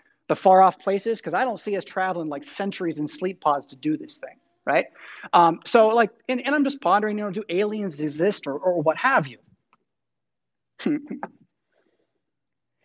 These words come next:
In this, then, though, I am confident and comfortable to be unafraid that it doesn't matter if they do. I am confident and comfortable to be unafraid that no matter what may come,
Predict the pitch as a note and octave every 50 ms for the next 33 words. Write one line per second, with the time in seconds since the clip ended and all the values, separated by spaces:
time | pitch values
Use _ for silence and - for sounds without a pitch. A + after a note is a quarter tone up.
0 | - - C#4 D#4+ E4 D#4+ A#3+ F#3 - G#3 F#3+ F#3 F3+ F3+ F3+ - G3+ G3+ G3+ -
1 | _ - - - - E4 F#4+ G4+ - - C#4+ D4+ C#4+ A3+ F#3 F#3 - - - F4
2 | F4+ - - B2+ A#2 A2+ B2 - _ _ _ _ _ _ _ _ _ _ - -
3 | F3 G3+ A3+ - - - B3+ C#4 C#4+ C4+ C#4 - - D4+ D#4+ E4 E4+ - E3+ A#2+
4 | B2+ - _ _ _ _ _ _ _ _ _ - A3 A#3+ G#3+ C4 C4 B3 A#3+ B3
5 | G#3 E3 D#3 D#3+ E3 F#3+ G#3+ G#3 - - C4+ C#4 C#4 D4+ F4+ G4 G4 D#4+ - B2
6 | B2 - - _ _ _ _ _ _ _ _ _ _ _ _ _ _ _ _ _
7 | - - - A3 A#3 A#3+ - - - C#4+ D#4 E4 D#4 D#4+ C4+ C4 G3+ F#3+ - -
8 | E4 E4 D#4 - D#3 C#3 C#3 C#3 F#3 A#3 - _ _ _ _ - - G#3+ A#3 -
9 | A#3+ C#4 C#4+ A#3 - - - E4+ E4 F4+ - C3 C#3 E3 F#3+ - - _ _ _
10 | _ _ _ - A#3 B3+ C4+ C4+ C#4 B3+ A3+ G#3+ G#3+ A3+ D4 E4 D#4 - G#3+ A3+
11 | A#3 A#3 A3+ A3 A3+ - - D4+ D4 G3+ D3+ D3 E3+ F#3+